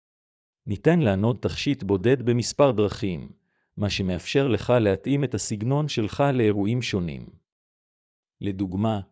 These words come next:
שרשרת ארוכה יכולה להיות לענוד לבד למראה מינימליסטי או בשכבות עם שרשרות אחרות לאווירה בוהמיינית יותר.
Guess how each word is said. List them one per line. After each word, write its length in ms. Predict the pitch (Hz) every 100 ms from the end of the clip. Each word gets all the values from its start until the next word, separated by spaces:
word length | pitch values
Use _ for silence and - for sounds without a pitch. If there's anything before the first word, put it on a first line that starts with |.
| _ _
שרשרת 580 | - 101 92 147 143 131
ארוכה 380 | 98 98 131 135
יכולה 440 | 110 - 104 123
להיות 340 | 117 117 131 104
לענוד 340 | 98 120 101
לבד 280 | 101 110 135
למראה 420 | 120 104 101 127
מינימליסטי 760 | 131 107 104 101 110 - - 107
או 120 | 120 113
בשכבות 640 | 143 - 98 92 127 -
עם 140 | 120
שרשרות 600 | 107 120 110 - 104 135
אחרות 440 | 107 - 104 139 117
לאווירה 440 | 104 98 110 139
בוהמיינית 720 | 110 113 110 107 104 113 -
יותר. 400 | 95 - 78 62